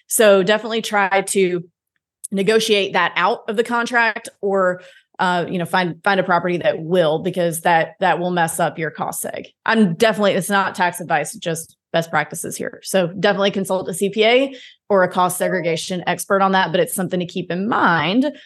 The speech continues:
when you are making offers. Okay, so let's talk about the contingencies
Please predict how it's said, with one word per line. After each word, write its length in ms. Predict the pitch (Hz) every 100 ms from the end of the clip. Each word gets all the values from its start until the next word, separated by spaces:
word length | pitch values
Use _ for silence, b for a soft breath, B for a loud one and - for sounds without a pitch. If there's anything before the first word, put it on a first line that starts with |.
| B B -
when 360 | 175 170 165
you 160 | 175 180
are 320 | 220 226 - -
making 320 | 175 160 240
offers. 480 | 160 - - - - b b b b b -
Okay, 300 | 156 160 -
so 260 | - - 240
let's 460 | 220 220 285 - -
talk 380 | - 214 220 -
about 540 | 226 185 175 175 170 170
the 100 | 185
contingencies 1040 | 202 190 - 190 180 185 170 190 180 170